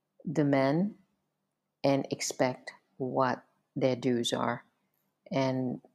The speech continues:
that is, uh, very much key for us to be able to, as women, uh, be successful.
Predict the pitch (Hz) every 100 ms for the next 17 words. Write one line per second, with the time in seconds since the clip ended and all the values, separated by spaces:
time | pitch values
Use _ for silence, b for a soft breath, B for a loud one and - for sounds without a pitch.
0 | 170 156 135 131 131 - 131 131 127 123
1 | - - - - - - 127 131 131 139
2 | 131 131 123 - - - 127 120 - _
3 | _ _ _ _ - 147 - 123 123 -
4 | - 123 127 127 131 - 127 120 120 -
5 | - 127 123 123 123 131 123 120 120 123
6 | _ _ _ _ _ _ _ - 127 135
7 | - - - 120 - - -